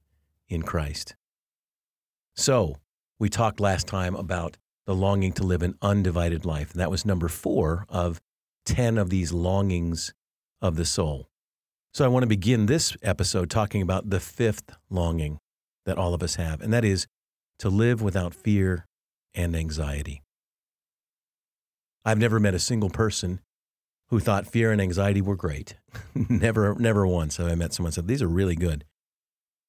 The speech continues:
We n-, instinctively, inherently know that this is not good for us. And so when we turn to the scriptures, we see that God is very much aware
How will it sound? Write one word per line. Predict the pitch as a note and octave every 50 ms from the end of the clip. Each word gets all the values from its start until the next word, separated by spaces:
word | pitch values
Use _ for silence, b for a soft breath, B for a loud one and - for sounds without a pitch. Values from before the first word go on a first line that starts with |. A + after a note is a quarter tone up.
| _ _ _ _ _ _ _ _ _
We | - A2 A2+ A2+ A#2+
n-, | - - A2 G#2+ - -
instinctively, | - A2+ G#2+ G#2 F#2+ - - B2 B2 B2 - - G2+ E2+ E2+ E2 E2 E2+ F2+ F#2+ - _
inherently | - G#2 G2 F2 D#2+ G#2+ A2 G#2 G2 - F2+ F2+ E2+
know | E2+ E2+ F2 F2 E2+ D#2+ D2+ - - _ _ _ _ _ _ _ _ _
that | - F2+ -
this | - A#2 G#2 - -
is | G#2+ F#2 F2+
not | G2 G2 G2+ G2 G2 G2 G#2+ F#2
good | F#2 F#2+ F#2 F2 D#2+
for | - - F2+ E2+ D#2+
us. | D2+ C#2 C#2 C#2+ - - - - _ _ _ _ _ _ _ _ _ _ _ _ _ _ _ _ _ _ _ _ _ _
And | - G#2+ A2 G#2
so | - C3 A#2+ A2+ G#2+ G#2+ G#2 - _ _ _ _ _
when | - A#2 A#2 A#2 A#2
we | A2+ G#2
turn | - - D3+ D#3 D#3
to | - C#3+
the | G#2 G2+
scriptures, | F#2 - - E3 - - - - G#2 F#2+ F2+ -
we | F#2+ F#2+ F#2+
see | F#2 - - - - G3+ G3 D3 G2 F2
that | D#2+ F#2 E2+ - -
God | A2+ A2+ B2 A#2+ G#2+ G2+ F#2+ F2+ - -
is | - G#2+ G2 G2
very | G2+ G#2 C3 C3 B2+ C3+ C3+
much | A#2+ A#2 A2 G#2 -
aware | - C#3+ G#2+ F#2 F2+ F#2+ G#2 A#2 G#2+ D#2+ D2 C#2 -